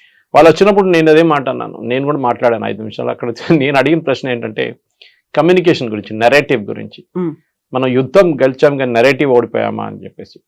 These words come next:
Speaker 1: పాకిస్తాన్ ఇప్పుడు కూడా చెప్పుకుంటున్నారు, "మేము ఐదు కొట్టాం,
Speaker 2: కూల్
Speaker 1: ఏడు కొట్టాం,
Speaker 2: చేసామని.
Speaker 1: తొమ్మిది కొట్టాం, పదకొండు కొట్టామని." సరే నాయనా, ప్రూఫ్ అయితే చూపి అంటే, "ప్రూఫ్ లేదు,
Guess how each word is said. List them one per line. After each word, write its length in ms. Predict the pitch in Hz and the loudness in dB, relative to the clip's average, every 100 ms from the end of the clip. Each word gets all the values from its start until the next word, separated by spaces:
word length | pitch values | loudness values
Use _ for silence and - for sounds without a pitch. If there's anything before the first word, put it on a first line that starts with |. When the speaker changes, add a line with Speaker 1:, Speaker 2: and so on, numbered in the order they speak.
| 120 | -2
Speaker 1:
పాకిస్తాన్ 420 | 120 147 - 147 | 0 -2 0 0
ఇప్పుడు 220 | 139 143 | 0 -2
కూడా 140 | 151 127 | -2 -2
చెప్పుకుంటున్నారు, 560 | 123 - 120 120 113 | -4 -4 -10 -6 -6
"మేము 160 | 110 107 | -6 -2
ఐదు 200 | 110 120 | -2 -2
కొట్టాం, 320 | 113 185 120 | -4 0 2
Speaker 2:
కూల్ 100 | 214 | 4
Speaker 1:
ఏడు 80 | 214 | 4
కొట్టాం, 140 | 214 | 4
Speaker 2:
చేసామని. 320 | 185 - 147 175 | 2 2 0 0
Speaker 1:
తొమ్మిది 240 | 113 117 | -2 -2
కొట్టాం, 260 | 113 117 110 | -2 -2 -2
పదకొండు 340 | 104 104 117 | -2 -2 -4
కొట్టామని." 360 | 104 107 104 110 _ _ _ _ _ 123 | -4 -8 -10 -14 _ _ _ _ _ 2
సరే 160 | 143 | 2
నాయనా, 220 | 147 160 | 4 2
ప్రూఫ్ 320 | 165 - 196 202 | 0 2 4 4
అయితే 160 | 180 | 4
చూపి 320 | 156 160 160 | 4 4 4
అంటే, 160 | 151 156 | 2 2
"ప్రూఫ్ 320 | - 160 160 | 0 0 2
లేదు, 300 | 120 107 - | -2 -2 -6